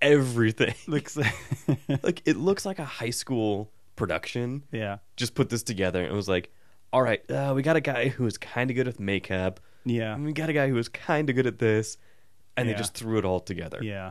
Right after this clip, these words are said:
Speaker 2: it wouldn't surprise me. There was, they made a lot of junky movies back then. I wonder what the budget was for it
Speaker 1: Oh,
Speaker 2: and
Speaker 1: God, I do not even know.
Speaker 2: Yeah.
Speaker 1: But it was, it was real bad. At one point when Roddy Piper is fighting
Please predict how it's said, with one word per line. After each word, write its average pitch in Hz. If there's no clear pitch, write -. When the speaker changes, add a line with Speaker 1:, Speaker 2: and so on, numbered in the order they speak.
Speaker 2:
it 110
wouldn't 98
surprise 92
me. 98
There 117
was, 107
they 120
made 110
a 95
lot 95
of 98
junky 107
movies 104
back 104
then. 104
I 127
wonder 143
what 127
the -
budget 110
was 95
for 104
it 104
Speaker 1:
Oh, 104
Speaker 2:
and 95
Speaker 1:
God, 90
I 95
do 92
not 90
even 87
know. 85
Speaker 2:
Yeah. 98
Speaker 1:
But 117
it 113
was, 95
it 113
was 98
real 95
bad. 87
At 113
one 160
point 151
when 104
Roddy 107
Piper 101
is 92
fighting 90